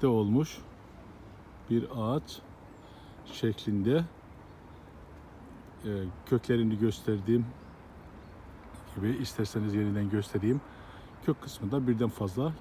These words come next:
kökü dikmişler. Aynı, e, fındık ocağı gibi, biz Trabzon'da gafulluk diyoruz. O şekilde dikilip, yani bir gafulluktan yaklaşık olarak elli kilo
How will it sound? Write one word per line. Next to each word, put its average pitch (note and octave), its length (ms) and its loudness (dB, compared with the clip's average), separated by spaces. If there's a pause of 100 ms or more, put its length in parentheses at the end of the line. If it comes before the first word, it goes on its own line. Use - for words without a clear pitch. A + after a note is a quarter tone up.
(140)
kökü A2+ 280 0
dikmişler. A#2+ 500 0 (680)
Aynı, A#2 280 6
e, D3 260 4 (720)
fındık C#3 300 6 (1080)
ocağı B2 360 6
gibi, A2 340 4 (400)
biz A#2+ 140 0
Trabzon'da A2 400 0
gafulluk A#2 580 0
diyoruz. A2+ 380 2 (580)
O D3 100 4
şekilde G#2+ 460 2
dikilip, C3+ 360 4 (960)
yani A2+ 400 2
bir D3+ 200 6 (500)
gafulluktan A#2+ 760 4 (880)
yaklaşık B2 460 6
olarak A#2+ 340 6
elli B2 380 8
kilo C#3 400 10